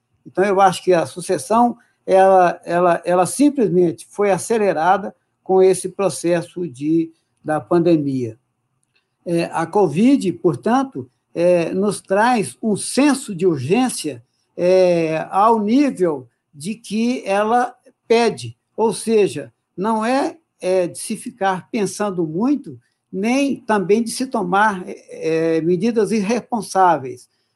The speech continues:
mas à medida em que os fatos forem acontecendo, ou antes dos fatos acontecerem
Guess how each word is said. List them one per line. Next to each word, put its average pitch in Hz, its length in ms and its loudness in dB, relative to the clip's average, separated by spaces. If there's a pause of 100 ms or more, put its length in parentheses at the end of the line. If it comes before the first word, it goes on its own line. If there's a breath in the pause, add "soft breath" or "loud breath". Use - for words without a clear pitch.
mas 170 240 0
à 185 60 2
medida 180 460 2
em 233 140 0
que 190 440 0
os 170 180 -8
fatos 196 400 -2
forem 180 280 2
acontecendo, 170 880 -2 (260)
ou 240 280 8
antes 247 360 2
dos 165 240 -4
fatos 190 340 -2
acontecerem 180 880 0